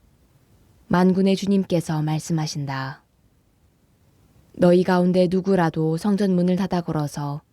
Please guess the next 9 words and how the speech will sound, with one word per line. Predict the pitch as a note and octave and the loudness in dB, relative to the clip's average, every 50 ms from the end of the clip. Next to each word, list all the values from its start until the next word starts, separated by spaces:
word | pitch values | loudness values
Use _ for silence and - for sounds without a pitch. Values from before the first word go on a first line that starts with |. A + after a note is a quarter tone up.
| _ _ _ _ _ _ _ _ _ _ _ _ | _ _ _ _ _ _ _ _ _ _ _ _
너희가 | - E3 E3 D#3+ D#3+ D#3 - E3+ E3 E3 D#3+ | 0 2 4 4 4 2 0 0 0 0 2
내 | E3 E3 E3 | 2 0 0
제단에 | - F3 - E3+ E3 D#3+ E3 | 0 -2 -2 0 0 0 0
헛되이 | E3 G3 A#3+ - - G3 F#3+ F#3 F#3+ F#3 | 0 -2 -4 -4 -4 -2 0 0 0 0
불을 | F#3 - F#3 F#3 F#3+ | -2 -2 -2 -2 -2
피우지 | - - G#3 G3 F3+ - F#3+ | -2 0 -2 0 0 0 0
못하게 | E3 F3 F3 - - G3+ F3+ F#3 F#3+ | 2 2 0 0 0 -2 -2 -2 -2
하였으면 | F3+ F3 E3 E3 - E3 D#3 D3+ D3 | 0 0 -2 -2 -4 -4 -4 -4 -4
좋겠다. | D#3 - D#3+ - E3 D3 - - C3+ C3 B2+ B2+ C#3 | -4 -6 -8 -10 -10 -12 -10 -10 -10 -10 -10 -12 -14